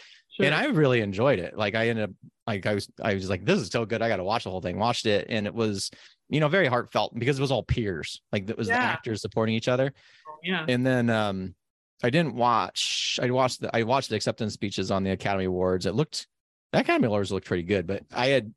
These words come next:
Speaker 2: they, they had gotten so bad. Like, the Academy Awards got so, you know, they tried to management so much. It was just kinda sterile and no fun. And I stopped, wa-, I used to watch them every year, and I stopped probably five or six years ago. And, and the sags were much more like the old Sa-, Academy Awards were.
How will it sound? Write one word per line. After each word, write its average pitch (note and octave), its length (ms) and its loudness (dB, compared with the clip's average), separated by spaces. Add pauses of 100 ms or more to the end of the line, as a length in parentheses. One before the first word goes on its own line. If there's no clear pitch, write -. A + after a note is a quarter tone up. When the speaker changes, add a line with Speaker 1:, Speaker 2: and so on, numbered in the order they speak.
(140)
Speaker 2:
they, B2 140 -4
they B2+ 100 0
had D#3+ 100 2
gotten D#3+ 280 -2
so B2 160 -2
bad. F#2+ 340 -4
Like, G#2 140 -2
the F#2+ 80 -10
Academy B2+ 220 -2
Awards G#2 180 -2
got G#2 180 -2
so, G#2 400 0 (800)
you - 500 -10
know, B2+ 80 2
they B2 100 2
tried E3 160 2
to C3 60 -2
management A2 540 0
so A#2 160 0
much. G#2+ 320 -2
It G2 100 0
was G#2+ 160 -2
just A#2 200 -2
kinda G#2 180 -2
sterile G#2 640 0
and F#2+ 100 -4
no G2 140 -2
fun. G2 380 -2
And F#2 120 -4
I G2+ 120 -2
stopped, G#2 280 -4
wa-, F2+ 220 -2
I B2+ 40 2
used C3+ 120 0
to G#2+ 60 -4
watch F#2+ 180 0
them F#2+ 80 -6
every F#2 160 -2
year, F#2+ 100 0
and F2+ 60 -4
I F2+ 160 -6
stopped - 340 -4
probably E2 200 -4
five F2 260 -4
or E2+ 80 -8
six - 240 -6
years F2+ 180 -2
ago. E2+ 220 -4
And, F2+ 160 -6
and A2 100 -2
the G2 80 0
sags A#2+ 520 -2
were F#2+ 240 -4 (360)
much A2+ 400 0
more G2 180 -2
like F2+ 220 -4
the - 120 -8
old F#2 280 -4
Sa-, - 220 -4
Academy F2 360 -4
Awards D#2+ 440 -6
were. - 220 -10